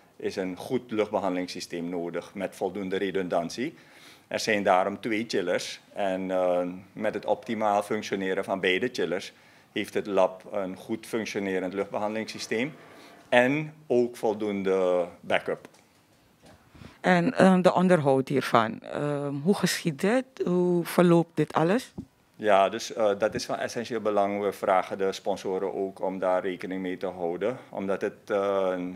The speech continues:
Speaker 1: heel belangrijk is dat er preventief onderhoud plaatsvindt. Eh, dat gebeurt periodiek conform, eh, fabrieksvoorschrift.
Speaker 2: En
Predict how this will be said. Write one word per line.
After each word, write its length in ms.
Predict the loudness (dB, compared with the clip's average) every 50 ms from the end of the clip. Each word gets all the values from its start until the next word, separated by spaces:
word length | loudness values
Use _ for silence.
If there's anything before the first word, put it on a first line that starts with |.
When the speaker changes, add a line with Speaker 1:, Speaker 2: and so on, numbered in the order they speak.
| -12 -16 -12 -6
Speaker 1:
heel 200 | -2 0 2 4
belangrijk 580 | 4 4 4 4 4 2 2 2 2 0 0
is 200 | -4 -6 -8 -6
dat 220 | -6 -6 -6 -4 -4
er 120 | -4 -4
preventief 720 | -4 -2 -2 0 2 2 0 0 -4 -4 -4 -6 -8 -8
onderhoud 520 | -8 -8 -8 -6 -8 -8 -6 -6 -6 -6 -4
plaatsvindt. 540 | -4 -4 -4 -4 -4 -4 -4 -4 -4 -6 -12 -20 -20 -20 -20 -20 -20 -20 -20 -20 -20 -20 _ _
Eh, 380 | -6 -2 2 2 4 4 4 2 0 -2 -2 2
dat 220 | 2 2 2 0
gebeurt 340 | -4 -2 2 2 2 2 2
periodiek 520 | 2 2 4 4 2 2 2 -2 -2 -2
conform, 640 | -2 -4 -4 -2 -2 -2 0 0 0 -2 -4 -4 -2
eh, 220 | 0 2 2 0
fabrieksvoorschrift. 1040 | 0 -2 -4 -4 -4 -6 -10 -10 -8 -6 -6 -6 -6 -8 -10 -10 -12 -12 -14 -20 -20 -20 _ _ _ _ _ _ _ _ _ _ _ _ -20 -20 -20 _ _ _ -20 -20 -18 -2 2
Speaker 2:
En 160 | 4 4